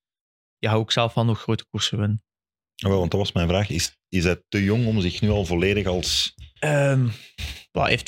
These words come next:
Speaker 1: hij
Speaker 2: Weg
Speaker 1: krijgt
Speaker 2: te
Speaker 1: wel een
Speaker 2: zetten?
Speaker 1: schone rol in die zin, hij is de laatste man.
Speaker 2: Mhm.
Speaker 1: Ehm, achter, eh, achter Remco.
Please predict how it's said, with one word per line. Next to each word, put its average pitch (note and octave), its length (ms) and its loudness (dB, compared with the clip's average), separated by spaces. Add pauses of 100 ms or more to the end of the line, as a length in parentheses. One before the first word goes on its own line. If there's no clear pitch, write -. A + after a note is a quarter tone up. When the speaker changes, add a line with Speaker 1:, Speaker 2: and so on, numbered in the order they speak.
Speaker 1:
hij - 0 -
Speaker 2:
Weg - 100 -2
Speaker 1:
krijgt B2 200 -2
Speaker 2:
te - 60 -2
Speaker 1:
wel C#3 140 2
een B2+ 60 2
Speaker 2:
zetten? D3 180 0
Speaker 1:
schone C3+ 140 2
rol C3 200 2
in C3 80 2
die A#2 100 2
zin, C3 120 2
hij A#2+ 100 2
is G#2 140 0
de A2 60 0
laatste A2+ 320 0
man. B2+ 420 2
Speaker 2:
Mhm. D2+ 180 -6 (140)
Speaker 1:
Ehm, G#2 760 2 (920)
achter, G#2 840 0
eh, A#2 140 0 (120)
achter - 340 -6
Remco. B2+ 500 0